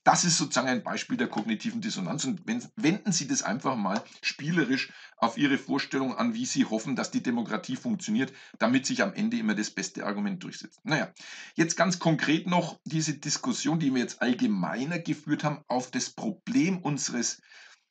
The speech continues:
demografischen Wandels kombiniert mit Verfassungsrecht, kombiniert mit Wahlrecht.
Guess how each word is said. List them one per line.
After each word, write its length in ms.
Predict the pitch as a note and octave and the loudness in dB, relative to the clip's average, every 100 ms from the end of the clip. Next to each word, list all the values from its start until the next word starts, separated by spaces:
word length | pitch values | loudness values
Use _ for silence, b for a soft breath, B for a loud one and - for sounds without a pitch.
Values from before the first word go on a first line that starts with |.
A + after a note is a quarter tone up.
| _ - - _ | _ -14 -14 _
demografischen 1120 | A#2 A#2+ G2 F#2 F#2 F#2+ D#3+ F#3 D#3 D3+ A#2 G#2 | 2 4 2 0 2 2 2 4 4 4 0 -2
Wandels 760 | F#2+ D#2+ E2 B2+ E3 G#3 C4 - | -6 -2 -2 0 0 -2 -2 -2
kombiniert 640 | - C4+ C3+ A#2 C#3 G3 | 0 2 0 2 0 0
mit 140 | D3+ - | -2 -4
Verfassungsrecht, 760 | A2+ - F#2 D#3+ D#3+ E3 E3 | -6 -4 -4 -2 -2 0 -2
kombiniert 440 | - B2+ A#2+ A#2 - | -2 -2 0 -2 -4
mit 220 | F#3 E3 | -6 -6
Wahlrecht. 460 | - G2+ G#3+ G#3 | -8 -6 -4 -6